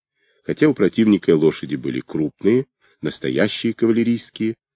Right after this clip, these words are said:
наши небольшого роста, но выносливые уральские кони легко нагоняли их.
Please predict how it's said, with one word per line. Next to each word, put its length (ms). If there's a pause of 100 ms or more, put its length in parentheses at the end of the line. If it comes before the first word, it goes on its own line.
(360)
наши 380
небольшого 560
роста, 380
но 200
выносливые 840
уральские 720
кони 460 (300)
легко 400
нагоняли 560
их. 380